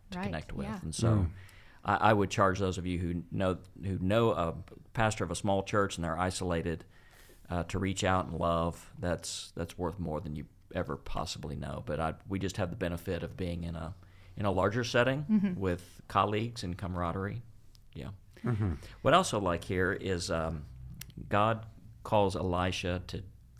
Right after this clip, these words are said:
Speaker 1: uh, excuse me, Elijah
Speaker 2: <laughs>
Speaker 1: to doubt his doubts.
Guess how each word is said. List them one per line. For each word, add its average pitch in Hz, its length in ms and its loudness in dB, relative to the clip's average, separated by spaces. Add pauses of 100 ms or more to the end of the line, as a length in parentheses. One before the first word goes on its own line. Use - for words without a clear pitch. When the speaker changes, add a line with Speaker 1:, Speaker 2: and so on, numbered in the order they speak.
(140)
Speaker 1:
uh, 87 100 -4
excuse - 340 -4
me, 82 120 -4
Elijah 82 640 -2 (280)
Speaker 2:
<laughs> 247 460 4
Speaker 1:
to 208 100 0
doubt - 460 4
his 92 200 -8
doubts. - 560 -8